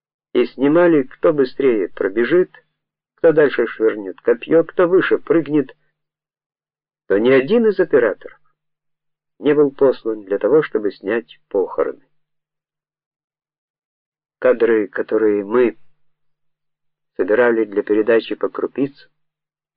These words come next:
были сняты иностранными киножурналистами и присланы нам из самых разных стран: Дании,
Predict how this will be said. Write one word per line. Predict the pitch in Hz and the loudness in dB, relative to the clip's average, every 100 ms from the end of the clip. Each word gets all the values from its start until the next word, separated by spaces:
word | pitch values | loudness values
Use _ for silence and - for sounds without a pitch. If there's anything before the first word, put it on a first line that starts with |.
| _ _ _ _ _ | _ _ _ _ _
были | 113 131 | 0 0
сняты | 127 139 135 131 - | 2 0 2 0 0
иностранными | 127 123 - 139 131 120 113 110 92 - _ _ _ | -2 -2 0 4 4 2 -2 -2 -6 -8 _ _ _
киножурналистами | 120 113 107 98 104 104 110 127 151 - 139 135 | -2 0 -2 -2 -2 0 0 -2 -2 -2 -4 -4
и | 139 127 | -6 -4
присланы | 143 139 - 131 120 | 0 0 0 -2 0
нам | 110 113 131 131 - | -2 0 -2 -4 -6
из | 131 - | -6 -2
самых | 175 170 160 | 0 0 0
разных | - 147 123 139 - | 0 0 -2 -10 -10
стран: | - - 85 - _ _ _ _ _ _ | -12 -8 -8 -12 _ _ _ _ _ _
Дании, | - 131 147 143 135 131 | -2 0 2 0 -4 -8